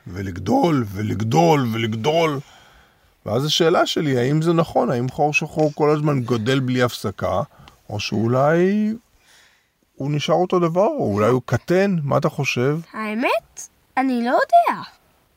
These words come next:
Speaker 1: תשובה מצוינת. זה חשוב להגיד "לא יודע" לפעמים.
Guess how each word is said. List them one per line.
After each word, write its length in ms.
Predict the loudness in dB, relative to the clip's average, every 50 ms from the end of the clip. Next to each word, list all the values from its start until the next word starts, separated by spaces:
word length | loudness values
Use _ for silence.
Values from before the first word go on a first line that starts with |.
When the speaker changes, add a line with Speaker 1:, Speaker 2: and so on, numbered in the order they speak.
| _ _ _ _ _ -8
Speaker 1:
תשובה 360 | -4 -2 -2 0 2 2 4
מצוינת. 840 | 4 2 0 0 0 0 2 4 4 4 4 2 0 -2 -6 -20 -20 _ _ _ _ _ _ _ _ -8
זה 120 | -6 -6
חשוב 400 | -2 -2 -2 -2 0 0 0 2
להגיד 300 | 2 2 2 2 2 4
"לא 100 | 4 4
יודע" 380 | 4 2 2 2 2 2 2 2
לפעמים. 600 | 0 0 0 2 2 4 4 4 2 2 0